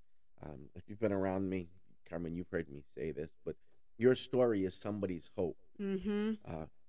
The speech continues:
Speaker 1: and so you don't have to have the, the crazy background that, that maybe, I mean, I've got a, a story, but you have a story, and your story is somebody's hope as well. And I know that, that you do some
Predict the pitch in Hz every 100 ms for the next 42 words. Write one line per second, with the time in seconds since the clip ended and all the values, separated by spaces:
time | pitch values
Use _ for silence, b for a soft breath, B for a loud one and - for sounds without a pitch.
0 | - - 104 - 123 113 117 127 127 107
1 | 120 - 113 104 101 123 110 95 - -
2 | - - - - 101 104 104 107 - 120
3 | 113 107 98 110 82 104 95 95 90 78
4 | - 90 - 98 92 98 85 - - -
5 | - - - 110 110 110 113 104 104 -
6 | 87 87 - 90 - 110 95 92 - -
7 | - - 104 - 180 147 95 90 - 98
8 | 92 82 73 - - - - - - 110
9 | 147 147 - 127 113 101 - 117 104 101
10 | 90 101 101 101 87 95 101 82 80 95
11 | 101 107 104 95 92 78 98 90 107 104
12 | 101 - 87